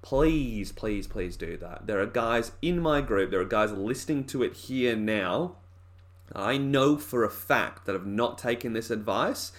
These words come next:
and have had to come back to me later and gone, "Should have listened to you." You don't want to be that person. You don't want to come to me and do that and say, "Hey, yeah, I should have taken your advice. I should have done that." So please keep that in mind. So we want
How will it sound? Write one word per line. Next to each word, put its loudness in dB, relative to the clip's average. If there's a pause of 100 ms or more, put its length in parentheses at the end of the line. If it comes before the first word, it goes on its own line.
(140)
and -6
have -2
had 0
to -14
come -2
back 2
to -6
me -2
later 2
and -4
gone, -2 (180)
"Should -6
have -2
listened -8
to -10
you." -12 (840)
You 0
don't 6
want 2
to -8
be 2
that 0
person. -2 (440)
You 0
don't 6
want 2
to -4
come -2
to -6
me -4 (540)
and -2
do 0
that -6 (520)
and -6
say, 0
"Hey, -4 (540)
yeah, 0
I -2
should -8
have -6
taken -8
your -8
advice. -10
I -14
should -14
have -10
done -10
that." -10 (240)
So 0
please 0
keep -4
that -6
in -12
mind. -12 (360)
So 8
we 6
want 2